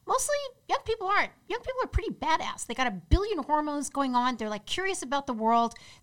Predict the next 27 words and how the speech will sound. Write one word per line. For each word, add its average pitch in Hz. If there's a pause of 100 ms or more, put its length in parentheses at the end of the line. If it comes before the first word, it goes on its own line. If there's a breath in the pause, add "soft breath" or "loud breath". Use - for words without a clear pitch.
They 247
wanna 233 (140)
eat 339
it 262
up. 240
And 233 (100)
yeah, 285
you 262
know, 262
people 277
tell 302
you 277
to 247
be 254
scared 247
of 240
things. 320
Don't -
be 349
scared -
of -
things. -
Like, 339 (120)
go, 523 (580)
you 381
know, 370
be 359